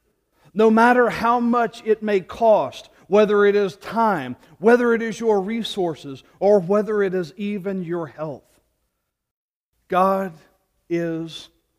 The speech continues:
with you. We can face tomorrow because we know who holds tomorrow. We can walk through those valleys. We can look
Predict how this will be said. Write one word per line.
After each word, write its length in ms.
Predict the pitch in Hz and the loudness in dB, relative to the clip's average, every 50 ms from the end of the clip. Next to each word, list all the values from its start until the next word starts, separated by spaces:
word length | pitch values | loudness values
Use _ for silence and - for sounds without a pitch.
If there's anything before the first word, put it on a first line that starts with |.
| _ _ - | _ _ -12
with 300 | 156 143 - _ _ - | -12 -12 -12 _ _ -20
you. 160 | 90 90 82 67 65 _ _ _ _ _ _ _ _ _ _ _ _ _ _ _ _ _ _ _ _ _ _ _ | -20 -20 -20 _ _ _ _ _ _ _ _ _ _ _ _ _ _ _ _ _ _ _ _ _ _ _ _ _
We 360 | 135 185 226 240 240 247 220 | -4 -2 0 0 0 -2 -4
can 240 | - 214 208 190 170 | -4 -6 -6 -6 -8
face 440 | - - 208 208 214 220 196 - - | -8 -6 -4 -4 -4 -4 -6 -8 -8
tomorrow 560 | - - 190 180 185 196 208 208 196 180 160 | -6 -6 -4 0 4 4 6 6 4 2 0
because 440 | 151 165 170 - - 196 180 - 160 | -2 -4 -8 -8 -8 -8 -8 -6 -8
we 140 | 180 175 | -8 -6
know 420 | 175 180 202 208 196 180 165 156 - _ _ _ _ | -4 -2 -2 -2 0 -2 -4 -6 -10 _ _ _ _
who 200 | 185 196 185 170 | -6 -6 -6 -6
holds 440 | 147 147 185 185 170 160 131 - - | -2 0 0 0 0 -2 -6 -12 -16
tomorrow. 640 | - 156 139 131 127 117 110 104 98 101 95 _ _ _ _ _ _ _ _ _ _ _ _ - - | -14 -12 -12 -10 -10 -12 -14 -16 -20 -20 -20 _ _ _ _ _ _ _ _ _ _ _ _ -20 -6
We 180 | 247 247 269 | 0 0 0
can 300 | 247 - 262 247 226 208 | 2 2 0 0 0 0
walk 360 | 208 233 240 254 262 254 - - | 4 6 6 8 6 4 0 -8
through 320 | - - 240 254 254 254 | -10 -6 -4 -2 -2 0
those 260 | 214 226 220 202 170 139 | 0 0 0 0 -2 -4
valleys. 560 | 143 196 190 202 208 208 202 175 170 165 - | -2 2 2 4 4 2 0 -2 -6 -8 -6
We 160 | 185 233 226 | -6 -6 -4
can 300 | - 226 233 220 208 196 | -2 -2 0 0 0 2
look 320 | 233 269 254 220 - - | 4 4 4 2 0 -8